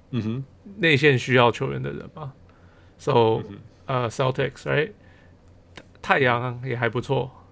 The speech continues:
Speaker 2: 呃，
Speaker 1: 嗯哼。
Speaker 2: 呃，暴龙、拓-，拓荒者、湖人也还不错，right？
Speaker 1: 嗯哼。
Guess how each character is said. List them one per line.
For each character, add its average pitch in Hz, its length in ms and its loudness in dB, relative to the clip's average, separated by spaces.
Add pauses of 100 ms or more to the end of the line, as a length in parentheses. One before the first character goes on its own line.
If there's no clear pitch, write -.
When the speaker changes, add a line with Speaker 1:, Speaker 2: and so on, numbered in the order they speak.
(840)
Speaker 2:
呃， - 220 -10
Speaker 1:
嗯 120 60 -4
哼。 117 260 -4 (140)
Speaker 2:
呃， 135 160 -6
暴 139 240 4
龙、 110 280 -2 (920)
拓-， 139 260 -4
拓 139 140 2
荒 127 200 2
者、 135 240 -6 (840)
湖 120 180 2
人 120 160 2
也 131 80 -4
还 110 140 -6
不 123 100 -8
错， 143 180 -6 (1000)
right？ 139 240 -6
Speaker 1:
嗯 113 100 -2
哼。 123 280 -6